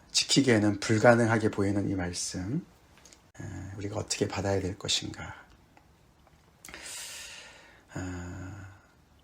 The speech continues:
이 말씀을 가지고 우리가 참, 아, 씨름을 늘 하게 되죠. 예. 오늘 이 본문을, 아, 우리, 아, 이 지금 누가복음의 그 흐름에 이렇게 좀 맞춰서 우리가 생각을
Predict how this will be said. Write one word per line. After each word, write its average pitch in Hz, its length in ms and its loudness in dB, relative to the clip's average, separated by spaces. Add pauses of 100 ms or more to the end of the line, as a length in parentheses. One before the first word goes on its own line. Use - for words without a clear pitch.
(420)
이 117 60 2
말씀을 104 520 4
가지고 101 340 -2
우리가 101 520 -4
참, 95 380 -6 (720)
아, 98 320 -10
씨름을 135 580 6
늘 95 440 -2 (180)
하게 - 200 4
되죠. 120 360 2 (920)
예. 92 140 -14 (2250)
오늘 131 180 6
이 131 100 10
본문을, 120 720 6
아, 98 440 -4
우리, 98 400 -2
아, 98 480 -8 (180)
이 110 100 -8
지금 104 200 -4
누가복음의 110 680 6
그 104 100 2
흐름에 127 440 6
이렇게 98 260 -4
좀 98 180 -4
맞춰서 98 420 0
우리가 98 220 -4
생각을 98 500 -6